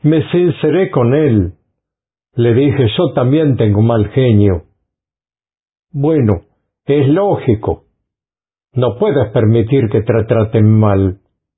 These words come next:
Y le pregunté, "¿Qué enseña?". "Genética".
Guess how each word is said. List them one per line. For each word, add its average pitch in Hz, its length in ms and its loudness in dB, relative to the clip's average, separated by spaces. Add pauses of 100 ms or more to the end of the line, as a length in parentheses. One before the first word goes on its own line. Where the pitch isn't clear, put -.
(3000)
Y 151 120 0
le 127 180 0
pregunté, 120 920 0 (520)
"¿Qué 262 140 -2
enseña?". 107 1000 0 (1200)
"Genética". 117 1080 -2